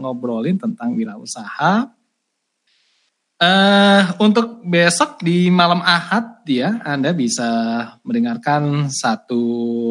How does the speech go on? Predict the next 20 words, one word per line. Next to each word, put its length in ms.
eh, 240
pembahasan 480
tentang 400
dunia 240
kesehatan 640
ya, 160
eh, 280
live 200
bincang 800
kesehatan 640
besok. 640
Nah, 480
kemudian 640
hari 160
Ahadnya 800
nanti 240
kita 320
akan 400
bahas 320
tentang 720